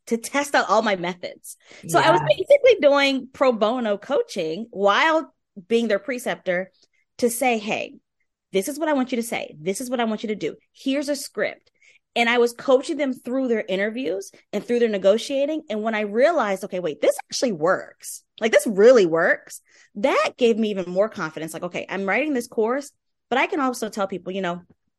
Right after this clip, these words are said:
Speaker 1: I've tried this out on a few people. There are nurse practitioners out there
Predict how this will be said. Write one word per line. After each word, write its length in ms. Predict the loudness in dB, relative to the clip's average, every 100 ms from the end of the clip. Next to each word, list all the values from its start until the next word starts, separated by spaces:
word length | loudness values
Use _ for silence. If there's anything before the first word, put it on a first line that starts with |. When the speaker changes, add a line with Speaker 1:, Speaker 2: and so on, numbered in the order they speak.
| _ _ _ -4
Speaker 1:
I've 180 | -2 0
tried 240 | 0 0
this 140 | 0 -2
out 120 | 0
on 120 | -2
a 40 |
few 140 | -4 -6
people. 460 | -6 -4 -2 -4 -6 -20 _
There 180 | 0 2
are 80 | 2
nurse 160 | 0
practitioners 520 | -2 -4 -2 -2 -2 -4
out 240 | -4 -4
there 380 | -4 -4 -6